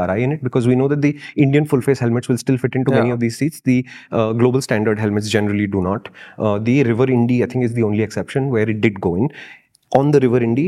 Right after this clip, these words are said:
Speaker 1: I should point out, if you do that, protect the front of your helmet because you will definitely scratch up your visor.
Speaker 2: All right.
Speaker 1: Right? So is there enough storage on this scooter? I don't think so. Uh, you'll have to learn your way around it.
Speaker 2: Not, not enough by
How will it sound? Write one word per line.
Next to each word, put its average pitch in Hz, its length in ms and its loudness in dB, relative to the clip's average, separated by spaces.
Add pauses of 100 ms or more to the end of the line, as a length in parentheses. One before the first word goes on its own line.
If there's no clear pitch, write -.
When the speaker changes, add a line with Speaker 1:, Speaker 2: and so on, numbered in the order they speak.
(120)
Speaker 1:
I 110 80 -2
should 117 180 -4
point 101 220 -2
out, 143 160 -4
if - 160 -2
you 131 120 4
do 117 180 0
that, 127 180 -2 (260)
protect 127 320 0
the 135 80 0
front 113 240 -4
of 117 80 -4
your 131 100 0
helmet 131 240 0
because 120 220 -2
you 113 80 2
will 120 160 2
definitely 113 400 -2
scratch 98 260 -4
up 98 120 -10
your 90 80 -6
visor. 76 260 -6 (1000)
Speaker 2:
All 139 140 2
right. 123 220 0 (580)
Speaker 1:
Right? 120 220 0
So 151 240 0
is 123 160 2
there 131 120 4
enough 131 220 0
storage 117 340 0
on 117 120 0
this 117 100 -2
scooter? 123 340 -4 (400)
I 107 100 2
don't 107 180 -2
think 101 180 -6
so. - 220 -6 (280)
Uh, 98 120 -2
you'll 101 180 2
have 101 200 -6
to 117 60 0
learn 107 360 0
your 101 140 -2
way 95 120 -2
around 90 300 -2
it. 113 60 -2
Speaker 2:
Not, 170 260 0
not 160 240 4
enough 143 280 4
by 135 260 2